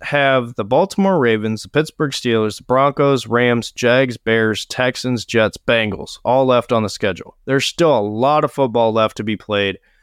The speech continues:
for the Cleveland Browns. You're five and three. You're sitting tied number two in the division right now, two, three, whatever.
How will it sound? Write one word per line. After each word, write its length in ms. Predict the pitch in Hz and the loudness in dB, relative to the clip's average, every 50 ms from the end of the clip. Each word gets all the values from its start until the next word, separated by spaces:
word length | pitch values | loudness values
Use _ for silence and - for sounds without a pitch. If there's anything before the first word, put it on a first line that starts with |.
| _ _ _ _ | _ _ _ _
for 240 | _ - 139 139 131 | _ 0 2 2 2
the 80 | 127 123 | 2 0
Cleveland 420 | - - 127 123 113 104 104 98 | -2 -2 -2 0 0 -2 -4 -4
Browns. 380 | 87 82 78 76 - - - _ _ _ _ _ | -6 -8 -12 -16 -18 -20 -20 _ _ _ _ _
You're 180 | - 123 120 113 | -2 -2 -2 -2
five 460 | - - - - 131 139 156 170 175 | -2 -4 -2 0 2 2 2 2 2
and 160 | 185 185 165 | 0 0 -2
three. 440 | - - 120 117 113 110 110 110 117 _ _ _ _ _ _ _ _ _ _ _ _ _ _ _ _ _ _ _ - - _ - | -4 -4 -2 0 0 0 0 -2 -4 _ _ _ _ _ _ _ _ _ _ _ _ _ _ _ _ _ _ _ -20 -20 _ -8
You're 220 | 107 113 110 113 | -4 -2 -2 -2
sitting 540 | - - - 151 147 151 147 139 135 127 - - _ - | -2 0 0 2 2 4 2 2 2 0 -2 -6 _ -14
tied 420 | - - 131 127 135 143 147 143 | -6 -2 0 2 2 2 0 0
number 260 | 135 131 131 135 135 | 0 0 0 0 -2
two 320 | - - - 127 127 127 127 | -4 -2 -2 0 0 2 2
in 120 | 123 123 | 2 2
the 60 | 127 | 0
division 420 | 120 123 107 101 98 95 92 90 95 | 0 0 0 0 0 0 0 -2 -2
right 220 | 98 95 95 82 | -2 -2 -2 -2
now, 260 | 90 95 95 95 101 - | -2 0 0 0 0 -2
two, 240 | - - 123 123 123 | -2 0 0 0 0
three, 340 | - - 95 95 95 95 92 | -2 -4 -4 -2 -2 -2 -2
whatever. 440 | 92 95 92 90 90 90 90 92 | -2 -4 -4 -4 -6 -8 -10 -12